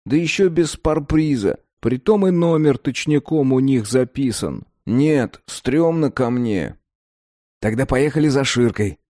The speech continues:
поднялся с корточек Анзор. «Надо мотать отсюда. Давай, вставай». Разбудили Витьков, кое-как скинули остатки стекла с сидений. Байрам уселся за руль, и поехали по скрипучей дороге.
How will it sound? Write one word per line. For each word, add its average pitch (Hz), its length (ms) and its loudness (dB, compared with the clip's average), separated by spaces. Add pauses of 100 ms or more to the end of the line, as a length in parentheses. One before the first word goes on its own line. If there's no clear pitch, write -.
(100)
поднялся 95 540 -2
с - 60 -12
корточек 90 520 -4
Анзор. 92 460 -2 (360)
«Надо 110 220 -2
мотать 127 340 -2
отсюда. 95 480 -4 (140)
Давай, 123 360 -2
вставай». 127 520 -2 (680)
Разбудили 127 500 0
Витьков, 113 600 -2 (160)
кое-как 104 420 0
скинули 104 420 0
остатки 90 440 -2
стекла 95 380 -4
с - 60 -6
сидений. 87 540 -4 (360)
Байрам 110 420 0
уселся 98 420 -2
за 95 200 0
руль, 107 220 2
и 87 100 0
поехали 92 460 -2
по - 140 -6
скрипучей 85 520 -8
дороге. 78 460 -4